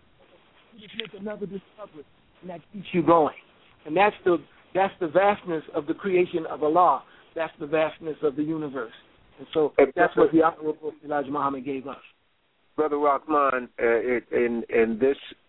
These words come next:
Speaker 2: carries over into the math and science programs that you have established in the various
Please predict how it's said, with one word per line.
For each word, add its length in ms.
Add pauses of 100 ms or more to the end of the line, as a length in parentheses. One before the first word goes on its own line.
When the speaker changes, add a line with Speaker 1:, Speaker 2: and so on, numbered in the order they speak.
Speaker 2:
carries 440
over 580 (440)
into 960 (140)
the 520 (100)
math 480
and 180
science 320 (100)
programs 600
that 200
you 240
have 420 (500)
established 720 (640)
in 260
the 60
various 420